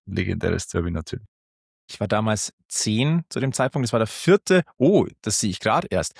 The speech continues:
Speaker 2: Das war der vierte Mai neunzehnhundertsiebenundneunzig, ein achtzehn Uhr Spiel.
Speaker 1: Da war ich sogar erst
Speaker 2: Vierter Mai,
Speaker 1: zwei.
Speaker 2: das, <laughs> süß. Und das ist in-, soweit interessant, ich weiß gar nicht, ma-, einige werden es nicht wissen, aber ich weiß es komischerweise, der vierte Mai ist mein Namenstag.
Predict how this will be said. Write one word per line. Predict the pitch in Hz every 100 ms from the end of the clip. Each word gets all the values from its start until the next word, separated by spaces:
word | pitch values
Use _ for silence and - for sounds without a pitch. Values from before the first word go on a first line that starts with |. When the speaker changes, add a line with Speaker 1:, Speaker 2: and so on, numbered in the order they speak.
| -
Speaker 2:
Das | - 101
war | 113
der | 104
vierte | - 190 -
Mai | 180 120 127
neunzehnhundertsiebenundneunzig, | 156 131 151 143 131 117 - 147 110 92 139 -
ein | 110
achtzehn | - 139 - 127 -
Uhr | 135
Spiel. | - - 160 240 - - - -
Speaker 1:
Da | 92
war | 98
ich | 101
sogar | 104 98
erst |
Speaker 2:
Vierter | 95 180 139
Mai, | 120 110 90 -
Speaker 1:
zwei. | 123 - 127 139 - - _ 127 - -
Speaker 2:
das, | 143
<laughs> | -
süß. | 277 156 98 - - - - - _ _ _ _ _ _ _ _
Und | 135 123
das | 127
ist | 123
in-, | 120 110 117
soweit | 131 160
interessant, | 131 123 113 113 156
ich | 123
weiß | 117 139
gar | 131
nicht, | 139 - - _
ma-, | 92 98
einige | 113 135 160
werden | 143 143
es |
nicht | 139 143
wissen, | 180 113
aber | 92
ich | - 113
weiß | 123
es | 127
komischerweise, | - 107 101 92 95 131 - -
der | 98
vierte | - 170 -
Mai | 151 117 135 165 - _ -
ist | - -
mein | 98
Namenstag. | 98 113 139 101 - - - - _